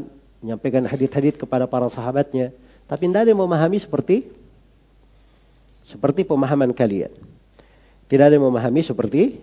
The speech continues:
pemahaman kalian. Iya. Yang ada itu, mereka mengagungkan apa yang dikabarkan oleh Nabi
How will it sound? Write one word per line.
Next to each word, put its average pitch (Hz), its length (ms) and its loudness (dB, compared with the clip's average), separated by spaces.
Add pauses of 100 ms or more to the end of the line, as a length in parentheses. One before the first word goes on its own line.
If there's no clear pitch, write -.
(140)
pemahaman 123 560 -2
kalian. 101 400 -2 (1080)
Iya. 104 240 -4 (440)
Yang 175 160 6
ada 196 240 6
itu, 190 200 6 (760)
mereka 180 480 2 (160)
mengagungkan 156 800 4
apa 147 240 2
yang 143 140 4
dikabarkan 143 680 0
oleh 120 160 -2
Nabi 123 400 -2